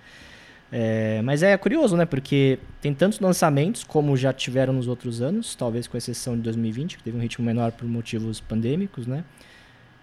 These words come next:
E não tem demanda, né?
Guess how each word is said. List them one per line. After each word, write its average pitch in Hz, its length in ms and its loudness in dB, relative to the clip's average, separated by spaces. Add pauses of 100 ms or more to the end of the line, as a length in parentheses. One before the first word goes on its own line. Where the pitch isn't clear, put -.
(180)
E 107 840 -2 (180)
não 190 140 2
tem 233 680 4
demanda, 277 400 2
né? 135 160 -4